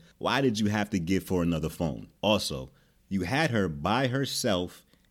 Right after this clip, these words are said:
in the safety of your basement doing her hair when Shad and Nuck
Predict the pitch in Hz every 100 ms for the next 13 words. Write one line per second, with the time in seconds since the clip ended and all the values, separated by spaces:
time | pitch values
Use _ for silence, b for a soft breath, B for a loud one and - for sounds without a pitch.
0 | _ 101 104 90 - 127 151 147 - 110
1 | - - 92 87 113 82 127 147 - 85
2 | 82 - b b b b 78 107 127 135
3 | - 131 123 147 135 95 101 - b b
4 | b 82 92 92 87 87 85 - _ -
5 | - 120 123 127 123 107 _ _ _ _
6 | _ _ - 98 95 101 113 - -